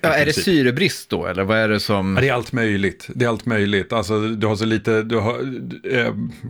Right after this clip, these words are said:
Speaker 2: det, blodkropparna är väl, eh, små och, alltså, du, du,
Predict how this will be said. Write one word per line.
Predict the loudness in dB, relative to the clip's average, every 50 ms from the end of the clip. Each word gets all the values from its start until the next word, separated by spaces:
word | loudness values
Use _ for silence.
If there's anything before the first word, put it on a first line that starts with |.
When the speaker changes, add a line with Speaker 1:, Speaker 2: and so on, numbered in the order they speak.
| -10 -4
Speaker 2:
det, | -2 0 0 0
blodkropparna | -2 -6 -8 -2 0 2 2 2 0 -2 -2 -2 -2 -2 -2 -2 _ -2 0 0 2 2 2 2
är | 2 2
väl, | 2 0 0 2 2
eh, | 2 2 2 2 0 0 -2 -6 -10 -12 -16 -20 _ _ -18 -16 -14 -14 -12 -12 -14 -14 -16 -16 -14 -10 -8 -8 -6
små | -2 0 2 2 4 2 2 2 2 0
och, | 0 -2 -2 0 0 0 2 2
alltså, | 0 0 0
du, | 0 0 0
du, | 0 0 -2 -2 -4